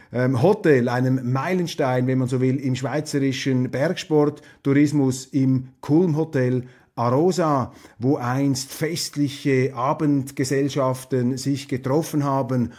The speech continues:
Orchester, Big Bands aufgespielt haben. Und diesen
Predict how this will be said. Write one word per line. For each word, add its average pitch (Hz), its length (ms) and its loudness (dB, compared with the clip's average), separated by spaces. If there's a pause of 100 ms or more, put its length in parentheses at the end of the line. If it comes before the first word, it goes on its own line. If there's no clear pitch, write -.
(140)
Orchester, 135 800 -2
Big 196 360 -4
Bands 135 480 -2
aufgespielt 156 760 -2
haben. 117 280 -2
Und 120 160 -2
diesen 208 400 -2